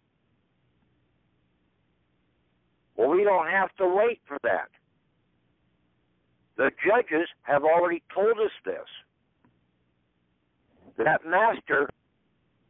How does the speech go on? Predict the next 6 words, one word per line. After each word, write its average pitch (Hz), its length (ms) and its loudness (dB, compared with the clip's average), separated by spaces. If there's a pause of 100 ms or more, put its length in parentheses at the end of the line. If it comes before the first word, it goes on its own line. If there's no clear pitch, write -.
(360)
of 139 160 2
the 139 140 2
vessel 139 600 0
has 156 240 0 (100)
been 160 320 -2
vacated 113 760 -2